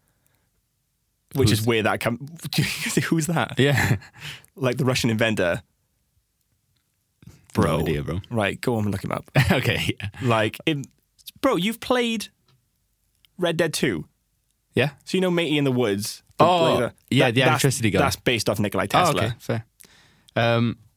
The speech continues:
Speaker 2: so I assume that that's gonna be some sort of, um, bear trap, I imagine. So, like, if someone steps in it, then no movement, and it causes them, like
Speaker 1: It'll be something to do with electricity
Speaker 2: Yeah.
Speaker 1: as well.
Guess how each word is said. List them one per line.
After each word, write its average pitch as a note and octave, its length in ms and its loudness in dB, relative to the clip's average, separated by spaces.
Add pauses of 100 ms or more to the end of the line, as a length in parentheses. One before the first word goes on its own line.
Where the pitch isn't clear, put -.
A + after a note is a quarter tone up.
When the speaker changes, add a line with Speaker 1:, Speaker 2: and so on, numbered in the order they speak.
(180)
Speaker 2:
so D3 180 2
I D3 40 2
assume B2 480 0
that G#2 280 0 (140)
that's G#2+ 260 0
gonna G#2 160 2
be F#2+ 240 -2
some F#2+ 280 0
sort F2+ 380 -2
of, F2 160 -8
um, F2 440 -4 (800)
bear C#2+ 140 -4
trap, D2 380 -6
I E2+ 100 -2
imagine. E2+ 500 -4
So, - 160 -4
like, F2 280 0
if F#2 80 -4
someone F2 260 -2
steps - 360 -2
in F#2+ 60 0
it, F2+ 160 -2
then F2+ 180 0
no F#2+ 120 2
movement, F2+ 520 0
and F2 100 0
it E2+ 60 -4
causes F2+ 340 -2
them, F2 180 0
like E2 360 -8
Speaker 1:
It'll B2+ 100 -6
be B2 140 -4
something G2 260 -4
to F#2+ 80 -10
do G2 80 -6
with - 100 -8
electricity - 400 -6
Speaker 2:
Yeah. - 80 -4
Speaker 1:
as - 120 -6
well. G#1+ 200 -6